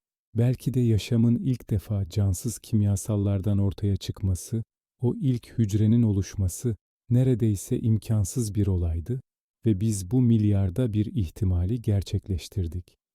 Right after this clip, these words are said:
Ya da belki de tek hücreli yaşamdan çok hücreli karmaşık organizmalara geçiş o kadar zordu ki, evrendeki gezegenlerin neredeyse tamamı milyarlarca yıldır mikroskobik bir çamur olarak kaldı.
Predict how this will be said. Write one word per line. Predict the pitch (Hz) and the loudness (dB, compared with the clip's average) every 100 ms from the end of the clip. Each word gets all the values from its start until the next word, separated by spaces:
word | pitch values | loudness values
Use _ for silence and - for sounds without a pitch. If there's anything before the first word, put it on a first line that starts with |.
| _ _ _ | _ _ _
Ya | 107 98 | 0 2
da | 101 | 2
belki | 101 101 - 98 | 2 0 -2 -2
de | 101 | 0
tek | - 123 117 - | 0 -2 -2 -2
hücreli | 90 92 92 | -2 0 0
yaşamdan | 98 90 - 92 92 92 90 | 0 0 -2 -2 0 0 -2
çok | - 117 - | -4 -4 -4
hücreli | 87 90 92 107 | -4 0 0 -2
karmaşık | - 90 92 - - 101 | -2 0 -2 -2 -4 -2
organizmalara | 90 95 95 90 92 90 92 | 0 0 0 0 0 0 0
geçiş | 87 90 - - - | -2 -4 -6 -10 -10
o | - | -10
kadar | - 98 87 87 | -6 -2 -2 -2
zordu | 80 87 85 117 | -2 -2 -4 -8
ki, | - 92 92 _ _ _ _ | -6 -8 -8 _ _ _ _
evrendeki | 107 101 107 101 104 - 110 | 0 2 2 2 0 -2 0
gezegenlerin | 107 95 95 98 95 95 98 101 92 | 2 2 2 4 4 4 4 4 4
neredeyse | 98 104 95 95 90 104 | 4 4 2 0 -2 -4
tamamı | 95 - 107 101 101 104 | -4 0 2 4 4 4
milyarlarca | 101 95 98 95 101 104 95 | 2 2 2 2 2 0 0
yıldır | 92 90 80 95 | 0 0 -2 -2
mikroskobik | 92 92 - 95 - 95 107 - | 0 -2 -4 -6 -4 -2 -2 -4
bir | 90 | -6
çamur | - 98 101 | -2 2 2
olarak | 101 82 80 80 - | 2 0 -2 -4 -8
kaldı. | - 82 78 | -6 -6 -6